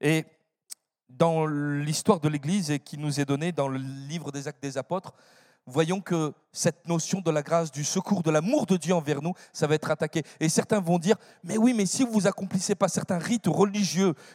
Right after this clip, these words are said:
prescrits par, dans la loi de Moïse, vous pouvez pas être sauvés. » Et notamment, messieurs, il faut que vous soyez circoncis si vous vouliez,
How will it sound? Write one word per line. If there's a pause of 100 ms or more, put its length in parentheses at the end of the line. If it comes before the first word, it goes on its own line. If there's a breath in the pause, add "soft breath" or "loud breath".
(120 loud breath)
prescrits
par,
dans
la
loi
de
Moïse, (240 loud breath)
vous
pouvez
pas
être
sauvés. » (840 loud breath)
Et
notamment, (220 loud breath)
messieurs,
il
faut
que
vous
soyez
circoncis (180 soft breath)
si
vous
vouliez,